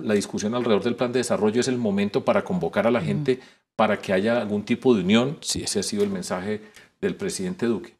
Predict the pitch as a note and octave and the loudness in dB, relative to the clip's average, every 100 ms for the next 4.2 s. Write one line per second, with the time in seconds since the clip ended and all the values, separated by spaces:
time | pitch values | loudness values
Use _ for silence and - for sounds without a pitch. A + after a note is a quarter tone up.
0 | _ _ _ B2+ A#2+ - D#3+ - - - | _ _ _ 0 0 0 0 -2 -8 -18
1 | _ _ _ _ _ _ _ _ _ - | _ _ _ _ _ _ _ _ _ -2
2 | A#2 A2+ C#3+ C#3 D3+ D3+ D3 D3 B2 A2+ | 0 0 2 2 2 4 4 4 4 2
3 | - C3 C3+ C3+ B2+ G#2+ F2 F2+ G#2 B2 | 4 4 6 4 0 0 0 0 2 0
4 | - A#2+ | -2 -6